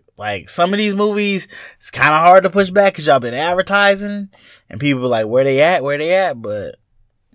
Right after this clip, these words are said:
if it's good, people will wait for it. Let's be real.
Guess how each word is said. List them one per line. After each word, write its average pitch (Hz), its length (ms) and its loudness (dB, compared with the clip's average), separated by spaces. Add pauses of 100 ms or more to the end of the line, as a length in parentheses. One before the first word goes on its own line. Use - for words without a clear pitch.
(160)
if 147 160 -4
it's 185 160 2
good, 175 340 0
people 190 280 -4
will 156 100 4
wait 127 240 2
for 120 260 -2
it. 117 100 -10
Let's 156 200 -10
be 143 160 -8
real. 110 400 -6